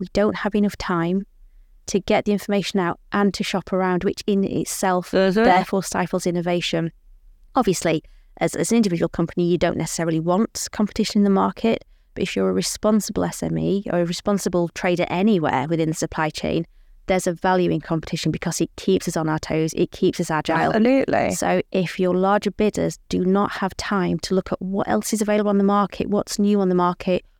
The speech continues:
Speaker 1: what can be brought in collaboratively,
Speaker 2: Mm-hmm.
Speaker 1: nothing changes except the fact we've not got enough time.
Speaker 2: Yeah. And I was just gonna make that point about the collaboration as well, you know, especially when you start looking at the really small S M Es, because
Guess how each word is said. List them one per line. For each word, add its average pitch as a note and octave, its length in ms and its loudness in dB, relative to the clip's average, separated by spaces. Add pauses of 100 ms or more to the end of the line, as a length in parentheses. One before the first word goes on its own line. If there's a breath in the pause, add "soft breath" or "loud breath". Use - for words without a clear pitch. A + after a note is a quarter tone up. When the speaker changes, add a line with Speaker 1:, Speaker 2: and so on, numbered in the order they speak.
(100)
Speaker 1:
what - 160 0
can C4+ 100 0
be A#3 80 4
brought G3 160 0
in F#3 100 0
collaboratively, G3+ 800 0
Speaker 2:
Mm-hmm. - 720 0
Speaker 1:
nothing A3+ 320 0
changes G#3+ 560 2
except - 320 -2
the - 80 -8
fact - 140 -4
we've - 100 -2
not F3+ 140 0
got - 120 0
enough F3 200 -2
time. E3 320 -2 (100)
Speaker 2:
Yeah. - 120 -16 (180)
And F#3 80 4
I - 20 6
was F3+ 100 4
just - 140 -2
gonna E3+ 140 2
make D#3+ 120 2
that D#3 140 0
point D#3+ 220 -2
about D#3 220 0 (520)
the E3 60 0
collaboration D3+ 880 -2
as - 160 -2
well, D#3+ 200 4
you D#3+ 120 2
know, D#3+ 80 0
especially F3 340 0
when E3 120 2
you A#2+ 60 0
start - 240 0
looking D#3 220 -4
at - 60 -4
the D3+ 80 0
really D#3 240 0
small D#3 400 0 (440)
S D3+ 220 -2
M D#3+ 120 2
Es, C#3+ 260 0
because F3 440 0